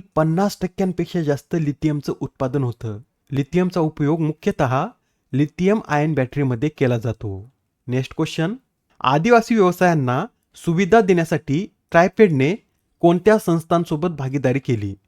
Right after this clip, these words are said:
तर आता ट्रायफेडने मेशो, आयएफसीए आणि एमजीआयआरआय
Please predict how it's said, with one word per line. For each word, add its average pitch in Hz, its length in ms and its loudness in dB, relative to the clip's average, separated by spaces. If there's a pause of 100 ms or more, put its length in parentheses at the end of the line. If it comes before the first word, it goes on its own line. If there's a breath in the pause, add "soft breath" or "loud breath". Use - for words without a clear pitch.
(260)
तर 135 60 -2
आता 139 160 0
ट्रायफेडने 143 760 -2
मेशो, 147 500 -2 (320)
आयएफसीए 147 720 0 (320)
आणि 160 300 4
एमजीआयआरआय 147 1120 0